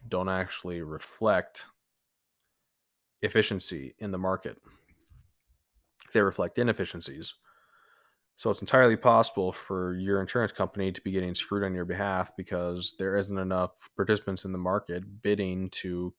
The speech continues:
compete with each other to lower the cost of the services. So there's the insurance side of things, which basically could be summarized as a conflict of interest, crony capitalism, or whatever you wanna call it.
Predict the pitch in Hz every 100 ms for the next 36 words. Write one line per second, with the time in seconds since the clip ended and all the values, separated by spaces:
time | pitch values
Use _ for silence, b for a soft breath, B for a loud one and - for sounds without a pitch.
0 | _ - 98 - 120 - 92 - 95 95
1 | 92 92 92 92 87 - 90 92 - -
2 | 131 113 - - - - _ _ _ _
3 | _ _ _ _ _ _ _ _ _ _
4 | _ _ _ _ _ - 101 90 85 82
5 | 98 - 143 107 98 101 90 - 110 87
6 | - 82 80 - 78 90 107 - - b
7 | b _ 92 85 - - 101 95 - 98
8 | 92 90 85 - 98 90 85 85 82 -
9 | 78 76 76 - - - 95 87 - 87
10 | - 85 80 - 71 - - - - _
11 | _ _ _ _ 101 92 90 87 87 85
12 | 82 82 82 82 82 82 82 - 80 90